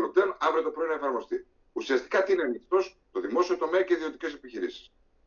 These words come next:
Προκειμένου να κλείσει μια ιδιωτική επιχείρηση, το δημόσιο είναι εύκολο, το κλείνεις και δεν πάει κανένας, εντάξει. Για να κλείσει μια ιδιωτική επιχείρηση, θέλει μια προεργασία. Έτσι.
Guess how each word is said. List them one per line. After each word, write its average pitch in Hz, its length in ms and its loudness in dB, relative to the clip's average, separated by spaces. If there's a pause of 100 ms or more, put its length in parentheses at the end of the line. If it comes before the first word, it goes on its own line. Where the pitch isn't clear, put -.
(100)
Προκειμένου 143 440 -2
να 202 100 0
κλείσει 190 280 0
μια 170 100 0
ιδιωτική 131 380 0
επιχείρηση, 151 320 -2
το 147 60 -4
δημόσιο 156 280 0
είναι 160 100 0
εύκολο, 104 240 -2
το - 120 -2
κλείνεις 143 380 -2
και 147 120 -4
δεν 139 120 -2
πάει 143 120 2
κανένας, 127 340 -2
εντάξει. - 300 -6 (220)
Για - 160 -2
να 196 120 0
κλείσει 294 300 6
μια 190 100 4
ιδιωτική 165 340 4
επιχείρηση, 151 360 2
θέλει 208 140 -4
μια 214 120 0
προεργασία. 185 680 0 (380)
Έτσι. - 260 -12